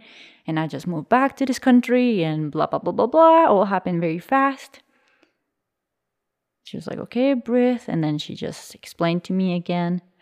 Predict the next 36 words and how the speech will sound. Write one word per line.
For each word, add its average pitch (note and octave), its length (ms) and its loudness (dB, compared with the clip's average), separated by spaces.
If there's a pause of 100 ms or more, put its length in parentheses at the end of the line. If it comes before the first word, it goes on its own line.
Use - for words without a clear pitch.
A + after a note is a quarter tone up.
(100)
how F#3 180 0
to G#3+ 140 -2
make G#3 220 2
it G3 100 -6
to G3 120 -4
the F#3 60 -6
pool. G3 460 -4
She - 340 -12
actually G#3 600 -2
gave F#3 340 -2
me E3+ 300 -2 (1040)
instructions E3+ 840 -4
that - 120 -6
I D3+ 100 -6
could - 200 -10
understand. G3+ 1000 0 (760)
But A3 160 2
at G#3 140 4
that G#3+ 260 4
point, A3+ 320 6
I'm F3 160 4
just, F3+ 280 -2
like, F3+ 320 -2
so G#3+ 340 2
overwhelmed F#3+ 520 2
that E3 120 -6
I D#3+ 140 -2
don't F3+ 260 -2
actually F3 360 -6
go G3+ 200 -4
to - 160 -16
the - 120 -10
swimming - 320 -10
class - 280 -16
that - 220 -16
day. - 240 -18